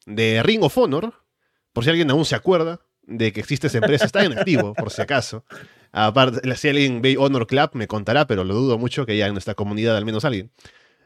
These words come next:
Pero sí, hay pay-per-view de Ring of Honor, es Final Battle. Las entradas, según sé, no están moviéndose demasiado bien, pero vamos a ver qué pasa. Es en Garland, Texas. Eh, luego de este,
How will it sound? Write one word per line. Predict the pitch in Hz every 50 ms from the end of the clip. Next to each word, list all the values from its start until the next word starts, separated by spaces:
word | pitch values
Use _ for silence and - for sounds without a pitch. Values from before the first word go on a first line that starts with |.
| _ _
Pero | - 165 175 180
sí, | - 131 92 - _ -
hay | 151 160 147
pay-per-view | 165 170 156 165 170 185
de | 175 170
Ring | 170 175 175
of | 160 -
Honor, | 208 240 214 208 175
es | 123 -
Final | 156 156 147 143 135
Battle. | 170 196 196 - 196 190 202 190 _ _ _ _ _ _ _ _ _ _ _ _ _ _ -
Las | 113 123 120 -
entradas, | 135 127 131 131 160 170 175 170 143 -
según | 131 123 143 147 151 160 156 143 139
sé, | - - 185 185 175
no | 160 139
están | 131 - 147 139 135
moviéndose | 120 123 139 139 139 127 - 117
demasiado | 107 101 98 95 92 - 151 143 135 147
bien, | 202 220 214 208 202 - _ - - _ _ _ _ _ _ _ _
pero | - 240 220
vamos | 214 196 175 -
a | 156
ver | 151 139
qué | 131 139
pasa. | - 160 143 131 - 180 175
Es | - 127 127 -
en | 139 123 123
Garland, | 131 139 135 143 131 123 117 110 104 -
Texas. | - 196 - - - 185 170 170 - - - - - _ _ _ - - _ _ _ _ _ _ _ _ _
Eh, | - 110 107 107 104 101
luego | 110 127 131 131 127
de | 120 113
este, | 117 - - - 120 113